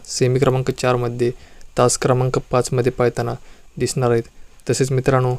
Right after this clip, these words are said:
बुलढाणा एक्सप्रेस बाब्या व गोटचा छोटा सर्जा सेमी क्रमांक तीनमध्ये, तास क्रमांक सहामध्ये पाहताना दिसणार आहेत. तसेच मित्रांनो, आपल्या सर्वांचा लाडका मोहिल शेठ ढुमा यांचा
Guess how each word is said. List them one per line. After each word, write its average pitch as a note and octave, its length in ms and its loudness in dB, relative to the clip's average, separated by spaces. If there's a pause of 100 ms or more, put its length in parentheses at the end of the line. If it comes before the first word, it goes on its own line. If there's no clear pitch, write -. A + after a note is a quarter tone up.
(220)
बुलढाणा B2+ 460 4
एक्सप्रेस B2+ 480 -2
बाब्या B2+ 320 4 (360)
व B2+ 60 6
गोटचा C3 440 4
छोटा B2+ 260 0
सर्जा B2 380 0 (340)
सेमी B2+ 300 0
क्रमांक B2+ 380 2
तीनमध्ये, B2 600 2 (180)
तास A#2+ 200 2
क्रमांक B2+ 400 -6
सहामध्ये B2 440 -2
पाहताना B2+ 400 -4 (520)
दिसणार B2 360 0
आहेत. A2+ 140 2 (500)
तसेच B2+ 240 0
मित्रांनो, B2 440 0 (160)
आपल्या B2 260 0
सर्वांचा A#2+ 380 0
लाडका B2 320 2 (480)
मोहिल B2 260 2
शेठ C3 140 2
ढुमा B2 240 2
यांचा A#2+ 320 -2